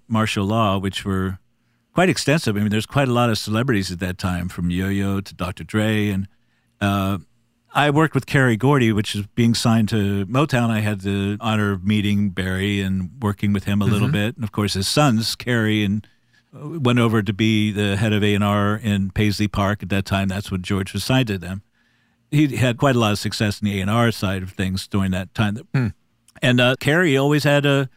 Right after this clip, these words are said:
Speaker 1: i-, like his father, they're very loyal, and they, they get a team together of people, and they keep 'em.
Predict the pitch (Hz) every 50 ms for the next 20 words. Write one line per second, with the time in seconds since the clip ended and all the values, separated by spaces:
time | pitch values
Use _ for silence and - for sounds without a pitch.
0 | _ _ _ - - 214 262 - - 202 175 156 160 156 165 139 - - 170 160
1 | 147 117 110 98 113 110 101 110 117 123 143 143 131 120 110 98 98 95 95 107
2 | 131 139 _ _ _ _ _ _ _ _ _ _ _ _ _ - 123 120 120 117
3 | 113 113 110 - _ - 113 113 107 98 110 113 120 135 - - - 160 160 147
4 | 117 101 85 98 92 90 101 113 107 - - 139 143 147 - 90 92 90 92 101
5 | 110 110 110 - - 185 202 196 - 85 69